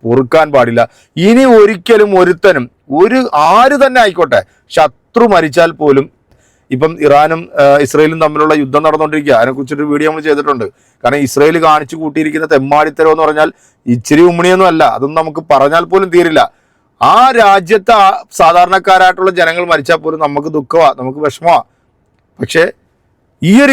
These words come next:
കാര്യത്തിൽ, ഇവന്റെ കാര്യത്തിൽ ഒരു കോംപ്രമൈസും ചെയ്യാൻ പാടില്ല. കാരണം നമുക്ക് മനസാക്ഷി മരവിക്കുന്ന തരത്തിലുള്ള ഒരു പ്രസ്താവനയാണ് ഈ പട്ടി നടത്തിയിരിക്കുന്നത്. അതുകൊണ്ട് തന്നെയാണ് ഇവനോട് ഇത്രയും വെറുപ്പും ദേഷ്യവും തോന്നിപ്പോകുന്നത്.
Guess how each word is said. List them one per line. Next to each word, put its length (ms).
കാര്യത്തിൽ, 440
ഇവന്റെ 420
കാര്യത്തിൽ 580
ഒരു 240
കോംപ്രമൈസും 760
ചെയ്യാൻ 240
പാടില്ല. 320
കാരണം 240
നമുക്ക് 380
മനസാക്ഷി 720
മരവിക്കുന്ന 760
തരത്തിലുള്ള 600
ഒരു 120
പ്രസ്താവനയാണ് 600
ഈ 140
പട്ടി 300
നടത്തിയിരിക്കുന്നത്. 720
അതുകൊണ്ട് 340
തന്നെയാണ് 240
ഇവനോട് 280
ഇത്രയും 340
വെറുപ്പും 460
ദേഷ്യവും 360
തോന്നിപ്പോകുന്നത്. 480